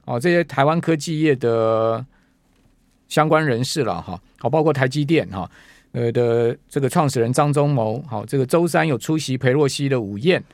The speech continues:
哦，总统府随后发布一张活动照片，好，就有这些人的合照了哈，包括台积电董事长刘德英都是座上宾。那刘德英确实啊，他也这个确认有是出席这个中午的午宴，哦，但是呢，呃，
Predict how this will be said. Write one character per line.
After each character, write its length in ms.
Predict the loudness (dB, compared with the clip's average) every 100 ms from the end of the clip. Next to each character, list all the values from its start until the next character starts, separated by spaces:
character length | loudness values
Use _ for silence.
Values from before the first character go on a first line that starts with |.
| _ _
哦， 120 | -6 -4
总 160 | 0
统 120 | 0 0
府 140 | -2
随 220 | 0 2
后 100 | 2
发 220 | 2 2
布 160 | 2 0
一 80 | 0
张 180 | 0 -2
活 180 | -2
动 160 | -2 0
照 220 | 0 0
片， 260 | 0 -2 -4
好， 140 | -6 -8
就 140 | -2
有 140 | -2 -2
这 200 | -4 -4
些 180 | 0
人 160 | 0 0
的 100 | -2
合 220 | -6 -8
照 240 | -2 -2 -2
了 100 | -8
哈， 220 | -10 -4
包 140 | -2
括 140 | 0 -2
台 120 | -2
积 100 | -2
电 100 | -2
董 100 | -2
事 80 | -2
长 180 | -2 -2
刘 160 | -2
德 140 | 0 0
英 180 | 0
都 120 | -2 -2
是 80 |
座 180 | -2 -2
上 180 | 0 -2
宾。 200 | -2 -6 -8 -20 -20 -4
那 80 | 2
刘 180 | 2
德 160 | 4 2
英 280 | 2 -2 -4 -10
确 180 | -2 0
实 220 | 0 -2
啊， 160 | 0 0
他 160 | 0
也 160 | 0 0 -6 _ _ _ _ _
这 140 | -2
个 240 | 0 0 -2
确 180 | 0
认 220 | 2 2 0
有 100 | -4
是 280 | -4 -6
出 180 | -4 -4
席 180 | -2 -2
这 120 | 0
个 100 | -2
中 240 | 0 0 0
午 80 |
的 100 | 0
午 200 | -2 -4
宴， 200 | -2 -2 -2 -12 _
哦， 140 | -4 0
但 160 | 0 0
是 180 | 0
呢， 200 | 0 -2 -4 -14 _ _
呃， 340 | 0 2 2